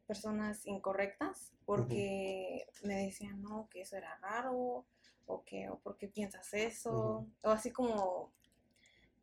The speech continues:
Speaker 1: como tratar de sentirme como que yo estaba mal
Speaker 2: Ujú.
Speaker 1: por pensar así.
Speaker 2: ¿Por pensar en los cristales o en los aliens? ¿O en el universo?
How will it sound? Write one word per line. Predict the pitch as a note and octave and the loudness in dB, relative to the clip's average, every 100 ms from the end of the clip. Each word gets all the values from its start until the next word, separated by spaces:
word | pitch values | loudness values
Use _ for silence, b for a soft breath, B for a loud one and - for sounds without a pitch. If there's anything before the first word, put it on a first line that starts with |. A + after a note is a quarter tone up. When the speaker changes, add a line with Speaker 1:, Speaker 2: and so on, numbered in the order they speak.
| _ _ _ | _ _ _
Speaker 1:
como | B3 A#3+ | 8 10
tratar | B3 A#3 B3+ B3+ | 10 10 10 10
de | C4+ | 8
sentirme | B3+ A#3+ A#3 A#3+ | 6 6 6 6
como | A#3+ G#3+ G3 | 2 -2 0
que | F#3+ | 2
yo | G3 G3+ G#3+ G#3+ G#3 - _ _ - | 6 6 8 6 4 -2 _ _ -4
estaba | G#3 - G#3+ G3+ G3+ G3 | -4 2 2 4 2 2
mal | G3 G3 F#3+ - _ | 4 4 2 -6 _
Speaker 2:
Ujú. | B2+ A#2+ A#2 | -2 0 2
Speaker 1:
por | G3+ G3 - | 2 2 0
pensar | G3 G3+ G3 | 0 2 2
así. | - - - - - - | 0 -8 -14 -18 -16 2
Speaker 2:
¿Por | B2 B2 | 2 6
pensar | B2 A#2 A#2+ A#2+ | 6 10 10 10
en | A#2 | 8
los | G#2+ - | 4 -2
cristales | A#2+ - D3 F#3+ - | 0 6 6 6 2
o | |
en | A#2+ | 2
los | G#2+ A#2+ | 4 4
aliens? | G#2+ G#2+ - - - - - - | 4 0 -6 6 6 6 0 -2
¿O | A#2 A#2 | 6 8
en | A2+ | 8
el | A2+ | 6
universo? | A2+ A2+ - - | 8 8 6 2